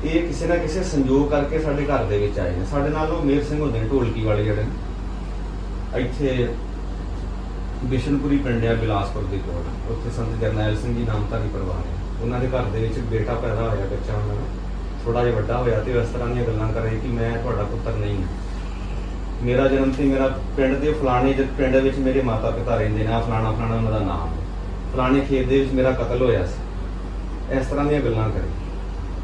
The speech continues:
ਉਹ ਇੱਕ ਦਿਨ ਫਿਰ ਸੋਚਣ ਲੱਗੇ ਕਿ ਰੋਜ਼ ਇਸ ਤਰ੍ਹਾਂ ਦੀਆਂ ਗੱਲਾਂ ਕਰਦੇ, ਚੱਲ ਕੇ ਵੇਖ ਲਈਏ।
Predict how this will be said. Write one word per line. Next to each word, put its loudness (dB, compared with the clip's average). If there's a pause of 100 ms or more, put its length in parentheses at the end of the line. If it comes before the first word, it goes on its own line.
(140)
ਉਹ 4
ਇੱਕ 2
ਦਿਨ 2
ਫਿਰ -2
ਸੋਚਣ 0
ਲੱਗੇ 2
ਕਿ 0
ਰੋਜ਼ 4
ਇਸ 2
ਤਰ੍ਹਾਂ 0
ਦੀਆਂ 4
ਗੱਲਾਂ 0
ਕਰਦੇ, 2
ਚੱਲ 2
ਕੇ 2
ਵੇਖ 0
ਲਈਏ। 0